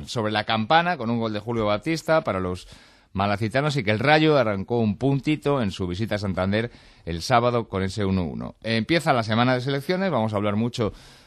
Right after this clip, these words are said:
de ese tópico llamado virus de las selecciones, virus fifa, eh, hasta dentro de quince días no hay Liga.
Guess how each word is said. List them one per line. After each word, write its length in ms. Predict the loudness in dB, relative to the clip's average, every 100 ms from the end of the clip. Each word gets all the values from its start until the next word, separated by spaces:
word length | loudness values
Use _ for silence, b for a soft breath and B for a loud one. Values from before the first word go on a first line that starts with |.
| B
de 100 | -2
ese 500 | 2 4 4 4 4
tópico 380 | 4 4 4 6
llamado 360 | 6 4 2 2
virus 540 | 2 2 2 -2 -6
de 100 | -2
las 140 | -2 -2
selecciones, 560 | -4 -2 -2 0 0
virus 320 | 0 0 0 -2
fifa, 480 | -4 -2 -2 -2 -4
eh, 520 | -6 -4 -4 -6 -8 -8
hasta 200 | -6 -2
dentro 180 | 0 0
de 80 |
quince 240 | -2 -2 -2
días 180 | -2 0
no 60 | 0
hay 60 |
Liga. 300 | 0 0 0